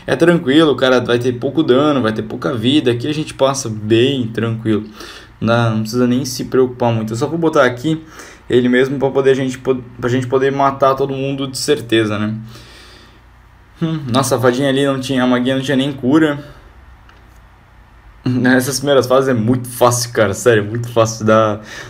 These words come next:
dá nem, nem dá vontade de fazer, na verdade, <laughs> essas fases aqui. Né, eu queria pular direto pra chefão, né?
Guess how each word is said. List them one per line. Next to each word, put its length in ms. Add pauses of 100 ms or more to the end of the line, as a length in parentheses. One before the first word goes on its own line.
dá 100
nem, 100
nem 320
dá 120
vontade 520
de 120
fazer, 280
na 80
verdade, 560
<laughs> 60
essas 220
fases 320
aqui. 280 (600)
Né, 140
eu 40
queria 240
pular 140
direto 300
pra 400
chefão, 500
né? 180